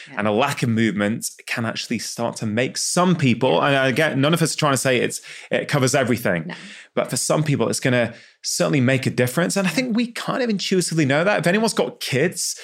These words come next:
Speaker 2: you will know this feeling. Like if in the U K, certainly if it's raining all weekends and the kids are inside and they, they start to play up and their mood goes off, simply, you know, ten minutes outside in the garden in the rain, and they're like different people.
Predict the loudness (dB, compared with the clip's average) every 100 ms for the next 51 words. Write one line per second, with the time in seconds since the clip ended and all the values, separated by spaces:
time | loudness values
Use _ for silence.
0 | -18 -18 -8 -2 0 2 4 4 2 2
1 | 2 4 4 2 2 2 0 -2 -12 -20
2 | -8 -2 0 4 4 4 2 2 2 4
3 | 4 2 2 2 4 4 4 4 4 2
4 | 4 4 2 0 2 2 2 0 -2 -2
5 | -4 0 2 2 2 0 0 0 0 0
6 | -2 -4 -10 -20 -16 -10 -4 -4 -4 -6
7 | -4 0 2 2 0 -2 -2 -2 0 0
8 | -2 -2 -2 -2 -2 -2 -2 0 -2 -8
9 | -18 -20 -14 -4 -2 2 0 0 -6 -10
10 | -6 -6 -4 0 2 4 2 0 -2 0
11 | 2 2 2 2 4 2 0 0 0 2
12 | 2 2 2 -2 -8 -20 -20 _ -14 -8
13 | -6 -6 -6 -6 -6 -4 -4 -4